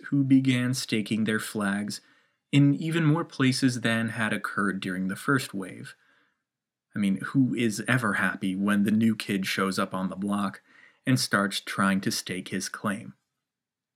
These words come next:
The claim that will now be our focus is a colony called Alalia,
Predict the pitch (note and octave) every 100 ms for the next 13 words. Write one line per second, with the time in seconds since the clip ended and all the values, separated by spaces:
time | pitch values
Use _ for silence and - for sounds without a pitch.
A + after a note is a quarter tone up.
0 | _ _ _ _ _ _ _ _ _ _
1 | _ _ - D3+ E3+ - D#3+ G3 A3+ G3
2 | D#3 E3 C3+ B2+ A2+ B2+ C3+ B2+ A#2+ A#2
3 | - G2+ F#2+ - G2 - F#2+ G#2+ - A#2+
4 | B2 C3 C3 C3 - A#2+ A#2 A#2+ A#2 A2
5 | G#2 G#2+ G2+ F2+ F2+ B2+